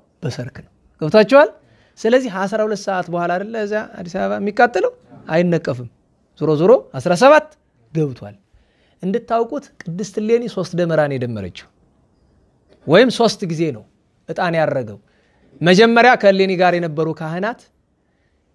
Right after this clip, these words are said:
የአንድ ግመል ሸክም ያክል ዕጣን፣ እንግዲህ የአንድ ግመል ሸክም ያክል ሲገባ ደመራው ምን ያህል ትልቅ እንደነበር ያስቡ።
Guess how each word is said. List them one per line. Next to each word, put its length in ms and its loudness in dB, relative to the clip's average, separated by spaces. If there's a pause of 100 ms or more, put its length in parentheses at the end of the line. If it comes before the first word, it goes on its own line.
(220)
የአንድ 540 2
ግመል 300 0
ሸክም 340 -10
ያክል 380 -12 (500)
ዕጣን፣ 300 -4 (380)
እንግዲህ 320 -8 (380)
የአንድ 260 2
ግመል 220 -2
ሸክም 260 -4
ያክል 180 -6
ሲገባ 200 0 (300)
ደመራው 380 0
ምን 100 -2
ያህል 160 -4
ትልቅ 240 -6
እንደነበር 380 -2
ያስቡ። 320 -6